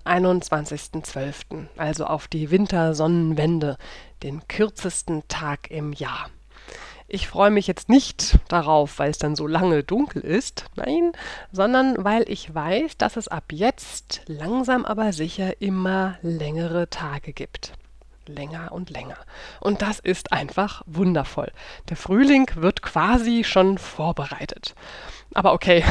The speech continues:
<laughs> jetzt mal nix da mit Frühling. Schließlich ist ja morgen Weihnachten. Sonst geht's hier gleich mit den Osterhasen weiter. Nein, nein, das wollen wir ja nicht. Also Weihnachten und natürlich Geschichten vorlesen. Ich hab nämlich wieder eine Geschichte für Sie, die ich Ihnen gerne vorlesen möchte.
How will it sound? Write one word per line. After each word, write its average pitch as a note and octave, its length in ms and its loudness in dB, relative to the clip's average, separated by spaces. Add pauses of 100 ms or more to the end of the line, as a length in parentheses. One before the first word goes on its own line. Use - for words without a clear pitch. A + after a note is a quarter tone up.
<laughs> - 140 -4
jetzt - 240 2
mal D#3+ 180 6
nix G3 240 0
da F3 200 2
mit E3+ 160 -4
Frühling. B3 420 2 (300)
Schließlich A#3+ 360 2
ist G#3 200 2
ja F#3+ 60 6
morgen E3+ 320 4
Weihnachten. C#3 520 0
Sonst E3 380 -6
geht's E3 220 -4
hier E3+ 60 -4
gleich D#3 200 0
mit E3+ 80 2
den D#3 100 0
Osterhasen D3 640 -4
weiter. C#3+ 300 -6 (100)
Nein, F3 200 2
nein, B2 180 -4
das G3 180 0
wollen A3+ 160 8
wir G#3+ 80 4
ja D#3+ 160 4
nicht. G3+ 320 4 (560)
Also F3 380 4
Weihnachten B3+ 500 6
und G#3 220 2
natürlich A3+ 640 0 (260)
Geschichten D3+ 520 -4
vorlesen. C#3+ 600 -6 (100)
Ich - 180 -4
hab C#3 160 -4
nämlich E3 380 2
wieder F3+ 200 2
eine F3+ 220 2
Geschichte D#3+ 460 -4
für G#3 160 -2
Sie, C4 200 0 (420)
die F#3+ 160 -6
ich F#3+ 120 -10
Ihnen G#3+ 160 -2
gerne D3 240 -4
vorlesen C3+ 480 -8
möchte. - 300 -12